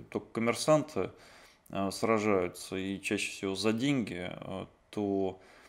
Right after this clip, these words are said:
это не представляет какой-либо там ценности, ну, в плане там скрытости, ну, за исключением, может быть, коммерческой тайны. А вот, э, в судах общей юрисдикции могут решаться вопросы усыновления,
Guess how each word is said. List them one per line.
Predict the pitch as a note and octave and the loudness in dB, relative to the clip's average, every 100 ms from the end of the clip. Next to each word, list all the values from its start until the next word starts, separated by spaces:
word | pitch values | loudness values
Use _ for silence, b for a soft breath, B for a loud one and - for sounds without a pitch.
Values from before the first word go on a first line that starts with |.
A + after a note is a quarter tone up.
| B - | B -6
это | G#2 G#2 - G2+ G2 F#2+ | -4 -2 0 2 2 2
не | G2 G#2 | 0 0
представляет | G#2+ A2+ - A#2 G2 | 0 0 2 4 4
какой-либо | - - - G2 F#2 F#2+ | 0 -8 -4 -4 -2 -4
там | - F#2 F#2 F2+ | -2 -4 -4 -4
ценности, | D3 D3 A#2+ - - F#2+ F2+ F2 - | 0 2 0 -4 -8 -6 -4 -6 -6
ну, | A#2+ C3 | -4 -4
в | |
плане | - G#2 G2 F2+ | 0 2 2 -2
там | - F2+ F#2 | -6 -6 -6
скрытости, | - G#2+ G#2 - - - - - B B | -4 -2 -2 -4 -10 -10 -12 -14 B B
ну, | - | -2
за | D3+ | -2
исключением, | A2 A2+ G#2 G#2 | 0 -2 0 0
может | F#2+ F#2+ | -2 -4
быть, | F#2+ | -4
коммерческой | - G2+ F#2 - - F#2 | -2 0 0 -6 -6 -8
тайны. | - F2+ D#2+ - - B B B B _ | -6 -6 -8 -14 -18 B B B B _
А | - F#2+ F#2 | 0 4 4
вот, | F#2+ G#2+ G#2+ - - | 2 0 0 -4 2
э, | |
в | G#2+ G#2 F#2+ | 4 2 0
судах | - A#2 B2+ | 0 2 4
общей | C#3+ D#3+ - | 4 2 2
юрисдикции | C#3+ B2 G#2+ A#2 - - G2+ | 2 2 0 -4 -4 -6 -2
могут | G2 A2 G#2 | 0 -2 -2
решаться | - G#2 A2 G#2 - | -6 -4 -2 -2 -2
вопросы | G2 G2 G2 - | -2 -2 -4 -4
усыновления, | B2+ C#3+ - C3 A2+ F#2+ F#2 F#2+ F#2 F2 F2+ | -4 -2 -2 2 2 2 0 -4 -4 -8 -12